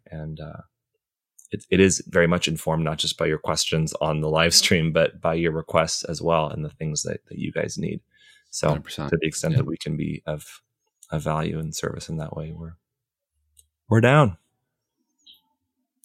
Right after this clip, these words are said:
Speaker 2: I like it, Rocky. I think
Speaker 1: I just spoke for
Speaker 2: Mm.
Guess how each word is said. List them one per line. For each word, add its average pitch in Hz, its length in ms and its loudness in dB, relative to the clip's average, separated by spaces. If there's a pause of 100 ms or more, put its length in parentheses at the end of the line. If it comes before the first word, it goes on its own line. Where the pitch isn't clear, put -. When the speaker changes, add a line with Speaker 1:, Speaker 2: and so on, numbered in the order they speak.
(160)
Speaker 2:
I 90 80 -8
like 98 260 -6
it, 90 80 -2
Rocky. 76 380 -6
I 85 60 -10
think 95 200 -12 (1000)
Speaker 1:
I - 40 8
just 95 120 10
spoke 95 220 10
for - 80 6
Speaker 2:
Mm. 82 40 4